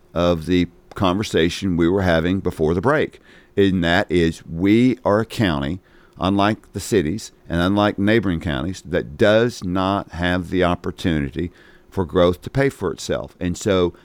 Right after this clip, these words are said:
that, the inability for growth to pay for itself puts a strain on infrastructure, which is roads, schools, law enforcement, um, fire, E M S. It strains those services.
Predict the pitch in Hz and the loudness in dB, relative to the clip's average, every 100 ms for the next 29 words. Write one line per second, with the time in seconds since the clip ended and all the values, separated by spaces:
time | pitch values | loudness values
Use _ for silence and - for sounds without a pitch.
0 | _ 82 80 98 120 - - - _ _ | _ -8 0 2 2 -2 -12 -20 _ _
1 | _ 101 95 113 151 131 123 120 - 90 | _ 2 4 4 4 2 2 2 -2 -4
2 | 85 101 104 95 - - 110 107 - 87 | 2 4 4 0 -10 -4 0 0 0 -6
3 | - - 82 73 76 - - _ - 113 | -6 -6 -2 -2 -4 -10 -20 _ -2 -2
4 | - 95 - - - 117 127 101 78 85 | 0 -2 -2 -8 -6 -2 0 2 0 -4
5 | 90 - 78 - - 120 - - - 82 | -8 -4 -4 -2 0 -2 -2 -14 -4 -4
6 | 73 - 87 82 110 - 92 85 73 - | -4 -8 -8 0 0 0 2 2 0 -4
7 | - 82 92 104 107 98 - _ - - | -4 2 4 4 2 -4 -16 _ -20 -8
8 | - 104 107 104 110 - - - 78 107 | 2 4 4 2 -2 -8 -14 -2 2 4
9 | 110 - 107 107 117 107 - - - - | 2 0 -2 0 -2 -2 -4 -18 -20 -20
10 | _ - 78 71 69 69 69 - - - | _ -4 0 2 0 -2 -6 -18 -20 -14
11 | - 98 101 104 101 - 98 101 98 87 | 0 2 4 2 -2 0 2 4 4 0
12 | 62 87 87 - - - 120 120 120 117 | -2 -6 -6 -6 -8 -2 2 4 4 2
13 | - 98 92 - 104 92 87 - 85 | 2 2 2 2 2 2 0 -6 -12